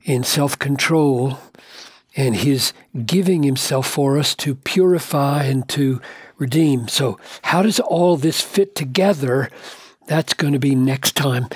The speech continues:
So this time, let's just focus on verse thirteen.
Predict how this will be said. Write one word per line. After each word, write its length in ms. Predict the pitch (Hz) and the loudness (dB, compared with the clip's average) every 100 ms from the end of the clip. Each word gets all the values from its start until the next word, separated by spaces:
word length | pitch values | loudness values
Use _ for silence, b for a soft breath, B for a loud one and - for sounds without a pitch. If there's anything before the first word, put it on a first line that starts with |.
| B B B | B B B
So 160 | - 151 | -8 -4
this 240 | 131 196 | 0 -2
time, 320 | - 165 170 139 | 0 0 2 2
let's 320 | 156 - - | 2 0 -4
just 340 | - 156 - | -4 -4 -4
focus 600 | - 151 139 139 123 - - | -4 -2 0 -2 -2 -2 -2
on 240 | 135 127 | 0 0
verse 460 | 120 123 - - - B B B B B B | 0 -2 0 -2 -6 B B B B B B
thirteen. 680 | - 156 131 - 127 95 | -2 0 0 -2 -4 -4